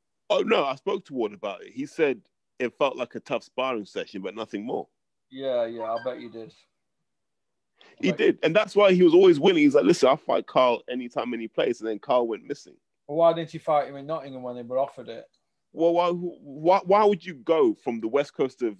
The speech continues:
Speaker 1: the U S to Nottingham when you're the guy that won?
Speaker 2: City ground, a city ground.
Speaker 1: No,
Speaker 2: Well, it's a
Speaker 1: it's
Speaker 2: city
Speaker 1: not,
Speaker 2: ground,
Speaker 1: man.
Speaker 2: mate. And Nottingham
Speaker 1: Mate,
Speaker 2: Forest.
Speaker 1: mate, mate, mate, it's Andre Ward, not fucking Brian Roy.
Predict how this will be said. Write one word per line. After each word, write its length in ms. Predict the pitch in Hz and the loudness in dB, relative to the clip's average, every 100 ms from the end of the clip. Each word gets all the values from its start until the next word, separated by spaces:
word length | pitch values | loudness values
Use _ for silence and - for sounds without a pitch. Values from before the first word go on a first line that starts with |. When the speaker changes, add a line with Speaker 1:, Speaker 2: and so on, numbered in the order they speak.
| 98 | -14
Speaker 1:
the 100 | 113 | -8
U 260 | 120 123 | -4 -2
S 300 | 107 92 - _ _ _ _ _ | -2 -4 -16 _ _ _ _ _
to 140 | - 123 | -4 -4
Nottingham 600 | 113 127 - 104 85 - _ _ _ | 0 -2 -2 -8 -8 -14 _ _ _
when 180 | - 117 | -4 0
you're 140 | 123 117 | 2 0
the 80 | |
guy 180 | 117 117 | -2 -2
that 200 | 113 101 | -2 -4
won? 220 | 113 143 | -4 -6
Speaker 2:
City 180 | - - 139 | -8 -16 -8
ground, 320 | 139 139 156 | -6 -6 -8
a 80 | 185 | -12
city 360 | - 349 - 156 | -14 -14 -14 -14
ground. 520 | 123 123 175 320 _ _ _ _ _ _ _ _ _ _ _ _ | -12 -10 -12 -14 _ _ _ _ _ _ _ _ _ _ _ _
Speaker 1:
No, 260 | - 107 73 | -14 -12 -12
Speaker 2:
Well, 440 | - 127 - - | -10 -10 -10 -12
it's 80 | - | -12
a 40 | |
Speaker 1:
it's 80 | 170 | -16
Speaker 2:
city 320 | - 247 - | -16 -14 -14
Speaker 1:
not, 60 | 202 | -2
Speaker 2:
ground, 260 | - - - | 0 0 -4
Speaker 1:
man. 100 | - 294 | -10 -12
Speaker 2:
mate. 260 | 480 - _ _ | -12 -20 _ _
And 80 | 143 | -12
Nottingham 320 | 170 160 160 147 | -10 -8 -2 0
Speaker 1:
Mate, 80 | |
Speaker 2:
Forest. 80 | 185 | 2
Speaker 1:
mate, 280 | 185 151 - _ | 2 0 -6 _
mate, 100 | 123 - | -12 -4
mate, 220 | 190 - | -2 -2
it's 120 | 117 151 | -4 0
Andre 300 | 175 151 135 | 2 4 4
Ward, 300 | 151 127 120 | 4 0 -2
not 160 | 139 _ | -10 _
fucking 260 | 131 127 104 | -14 -12 -6
Brian 420 | 117 117 107 95 | -2 -2 -4 -6
Roy. 360 | 120 104 73 | -6 -6 -10